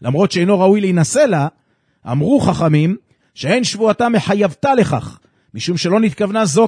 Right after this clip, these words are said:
כשאמרה שתינשא לראשון שיבוא לבקש ממנה לישא אותה, אלא להגון לה, אלא לראוי להינשא לה ולא לכל אדם.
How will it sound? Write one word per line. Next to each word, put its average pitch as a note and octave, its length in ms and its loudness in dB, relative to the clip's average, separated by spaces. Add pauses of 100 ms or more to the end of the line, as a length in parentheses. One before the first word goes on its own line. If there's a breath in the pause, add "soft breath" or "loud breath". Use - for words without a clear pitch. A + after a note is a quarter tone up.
כשאמרה F3+ 540 -2
שתינשא G3 480 -2
לראשון G#3 400 -2
שיבוא F#3+ 320 -2
לבקש G3 380 -4
ממנה G3+ 260 -2
לישא F3+ 320 -2
אותה, E3+ 440 -2 (840)
אלא B3 200 4
להגון G3 460 2
לה, C3 120 -2 (100)
אלא G#3 180 2
לראוי G#3 400 0
להינשא A3 400 0
לה A#3+ 200 2
ולא G3+ 460 4 (560)
לכל F#3 480 2
אדם. D3 280 0